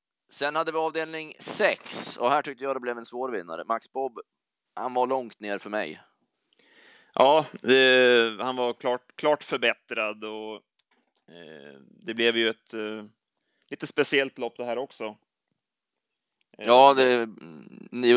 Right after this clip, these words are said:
Speaker 1: när de är, eh, Ludde kom ut med quick fix och, och gav sig på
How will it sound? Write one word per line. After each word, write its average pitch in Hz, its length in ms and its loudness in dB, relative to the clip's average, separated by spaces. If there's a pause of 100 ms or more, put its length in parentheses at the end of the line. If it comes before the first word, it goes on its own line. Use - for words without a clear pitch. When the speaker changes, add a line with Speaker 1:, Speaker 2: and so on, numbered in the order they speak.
Speaker 1:
när 127 160 10
de 120 180 6
är, 113 280 4 (200)
eh, 95 60 -2 (1300)
Ludde 120 340 8
kom 123 200 6
ut 113 220 2
med 101 160 2
quick 113 240 2
fix - 360 0
och, 90 200 0
och 92 80 -6
gav 95 160 2
sig - 160 -6
på 85 260 -4